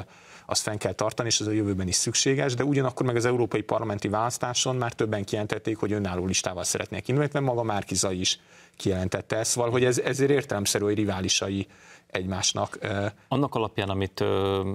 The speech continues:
Speaker 2: kampánytanácsadói munkásságot során láttál a, az ősz folyamán, tavaly ősz folyamán, illetve decemberig, ö,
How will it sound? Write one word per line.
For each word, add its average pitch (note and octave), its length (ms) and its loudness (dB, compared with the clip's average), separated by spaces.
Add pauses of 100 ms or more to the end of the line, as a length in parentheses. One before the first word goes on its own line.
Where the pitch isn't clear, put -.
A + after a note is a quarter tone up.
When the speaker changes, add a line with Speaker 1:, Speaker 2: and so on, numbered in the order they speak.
(920)
Speaker 2:
kampánytanácsadói G2 1300 -2
munkásságot F#2+ 640 -4
során G2 260 -2
láttál F#2+ 500 -4 (240)
a, - 120 -12 (600)
az - 160 -6
ősz G2 200 0
folyamán, F#2+ 540 -6
tavaly F#2+ 300 -2
ősz F#2+ 180 0
folyamán, F#2+ 440 -6
illetve F#2+ 300 -6
decemberig, G2+ 540 -6 (920)
ö, - 60 -2